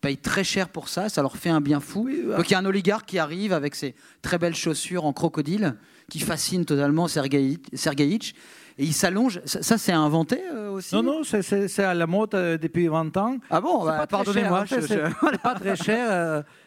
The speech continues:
Speaker 2: et, et, euh, on, on peut trouver, euh, le traitement comme ça,
Speaker 1: Ouais.
Speaker 2: euh, partout en Ukraine. Euh, euh, en
Speaker 1: Ouais.
Speaker 2: fait, euh,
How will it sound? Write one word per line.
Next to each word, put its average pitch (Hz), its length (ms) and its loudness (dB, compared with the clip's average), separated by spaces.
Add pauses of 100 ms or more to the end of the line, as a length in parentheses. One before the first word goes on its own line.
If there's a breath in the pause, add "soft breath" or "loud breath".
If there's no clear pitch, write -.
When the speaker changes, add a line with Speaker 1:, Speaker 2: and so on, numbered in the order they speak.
Speaker 2:
et, 156 160 0
et, 156 420 2
euh, 147 360 -4 (200)
on, 156 280 0
on 156 40 0
peut 190 140 2
trouver, 160 400 2
euh, 143 720 2 (220 loud breath)
le 156 160 4
traitement 170 560 -2
comme 143 220 0
ça, 175 280 0 (260 loud breath)
Speaker 1:
Ouais. 147 200 0
Speaker 2:
euh, 151 320 2
partout 240 640 -2
en 170 120 0
Ukraine. 202 440 0
Euh, 151 320 2 (300)
euh, 131 40 -6 (220 loud breath)
en 151 120 2
Speaker 1:
Ouais. 180 60 -2
Speaker 2:
fait, 240 220 2
euh, 160 300 2